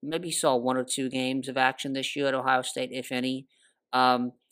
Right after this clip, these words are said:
he's going to Johns Hopkins as well. So, uh, th-, does Johns Hopkins have the next, not just year, but maybe two, three years ironed out in Cage? We shall see.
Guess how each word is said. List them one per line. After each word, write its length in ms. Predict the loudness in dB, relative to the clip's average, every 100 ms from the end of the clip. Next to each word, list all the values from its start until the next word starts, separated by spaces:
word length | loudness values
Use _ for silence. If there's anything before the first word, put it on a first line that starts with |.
| _ _
he's 300 | -6 -4 -2
going 220 | 0 0 0
to 60 |
Johns 280 | 0 0 2
Hopkins 420 | 2 2 -2 -6
as 120 | -8 -2
well. 260 | 0 0
So, 320 | 0 2 2 -2 -18 -20 _ _ -2
uh, 220 | 0 0
th-, 220 | -2 -4
does 160 | -2 0
Johns 280 | 4 4 4
Hopkins 420 | 2 0 -6 -6 -2
have 280 | -2 -2 -2
the 460 | 0 2 2 0 -8 _ _ _ _
next, 440 | 0 2 2 -4 -2
not 220 | -2 0
just 240 | -4 -4
year, 260 | -2 0 0
but 120 | -2
maybe 280 | -6 -8 -8 -10
two, 180 | -10
three 300 | -8 -4 -2
years 640 | -2 -2 -4 -6 -10 -12 -16 _ _ _ _
ironed 380 | 4 6 4 2
out 300 | 4 2 0 _ _ _ _ _
in 220 | -4 -2 -2
Cage? 440 | 0 0 0 -6 -12
We 600 | -8 0 2 2 0 -4 -12 _ _ _ -20 _
shall 720 | -4 0 4 6 4 2 -6 _ _ _ _
see. 600 | -6 -2 0 0 -4 -8